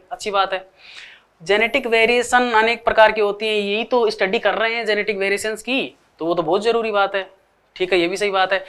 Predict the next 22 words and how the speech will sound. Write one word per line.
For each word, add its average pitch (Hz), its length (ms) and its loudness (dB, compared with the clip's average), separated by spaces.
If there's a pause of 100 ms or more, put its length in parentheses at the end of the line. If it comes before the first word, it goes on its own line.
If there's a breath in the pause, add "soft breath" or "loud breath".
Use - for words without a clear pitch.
(240 loud breath)
लो 185 120 6
microscope, 175 640 4
लो 190 260 4
power 170 280 8
microscope 160 580 -2
से 170 120 -8
देखा 165 280 -4
जा 135 120 -4
सकता 123 300 -8
है। 120 120 -6 (400 loud breath)
दूसरा 185 240 4
sexually 214 440 0
dimorphism 208 680 -2
भी 202 60 -4
होता 185 220 -2
है, 175 180 -2
small 190 280 -6
size 185 240 -2
का 170 80 -4
male 190 260 -2
होता 226 200 0
है, 269 200 -2